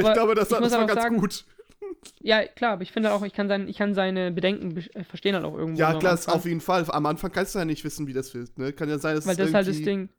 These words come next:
Speaker 2: Ja, auf jeden Fall.
Speaker 1: Und vor allem bei, bei einer Figur wie Captain America, die halt in Amerika sehr beliebt ist, logischerweise,
Speaker 2: Mhm.
Speaker 1: wenn die halt schlecht gemacht ist,
Speaker 2: Ja.
Speaker 1: dann,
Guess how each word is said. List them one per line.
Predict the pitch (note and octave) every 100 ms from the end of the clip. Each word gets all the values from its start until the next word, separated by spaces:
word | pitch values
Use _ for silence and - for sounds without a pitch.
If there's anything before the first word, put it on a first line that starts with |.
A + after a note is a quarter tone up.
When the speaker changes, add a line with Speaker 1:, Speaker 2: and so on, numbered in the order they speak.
| _
Speaker 2:
Ja, | C3 C#3+ - _ -
auf | C#3 -
jeden | C3+
Fall. | - E3
Speaker 1:
Und | F#3
vor |
allem | G3+
bei, | G3 G3
bei | - G3
einer | G3
Figur | F#3 F3+ G3+
wie |
Captain | G3+ G3+
America, | F#3+ G3 F#3
die | F3+
halt | F3+
in | F3
Amerika | F3 F#3+ F#3 E3
sehr | E3
beliebt | E3+ G3+
ist, | E3+ -
logischerweise, | D#3+ E3 D3+ D3 E3 F#3+
Speaker 2:
Mhm. | - _ _ -
Speaker 1:
wenn | F3+
die | E3+ F#3+
halt | F3
schlecht | - F#3+ -
gemacht | F#3 G#3+ -
ist, | G3+ G#3+ _ _ -
Speaker 2:
Ja. | D#3+ - _
Speaker 1:
dann, | F3+ F3+ F3+